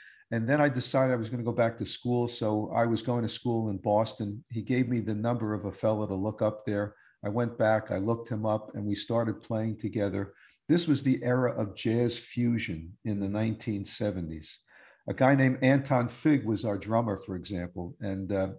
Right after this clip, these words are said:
he's gone on to some repute. He plays with Joe Bonamassa, and he's played with many, many other people. So it was a great era. I, I, I was s-, front and center, uh, in this band, uh, situation in Boston. We were playing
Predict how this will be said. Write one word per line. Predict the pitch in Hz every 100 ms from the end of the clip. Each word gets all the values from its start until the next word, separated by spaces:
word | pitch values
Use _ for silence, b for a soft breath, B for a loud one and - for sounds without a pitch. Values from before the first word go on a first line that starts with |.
| _
he's | 123 110
gone | - 110
on | 104 101
to | -
some | 95 - 110 104 101
repute. | 110 98 - 117 107 107 - b b b
He | 110
plays | 104 - 104 -
with | 92
Joe | - 98
Bonamassa, | 95 98 98 98 101 101 -
and | 95
he's | 92
played | - - 95
with | 92 -
many, | 104 101
many | 95 90
other | 95 101
people. | - 101 - 92
So | - 104 101 B B B -
it |
was | 139 139
a |
great | 135 143 170 180
era. | 131 123 120 120 - _ -
I, |
I, | 117 113 110 - 107
I |
was | 107 104 - - -
s-, | - -
front | - - 151
and | 139
center, | - 131 127 123 123 98
uh, | 107 107 -
in | 110 110
this | 107 -
band, | - 113 110 110 104 - - -
uh, | 98
situation | 95 - - 113 104 - - 104
in | - 117 117
Boston. | 107 107 107 113 107 -
We | 117
were | 107
playing | 104 - 120 120 113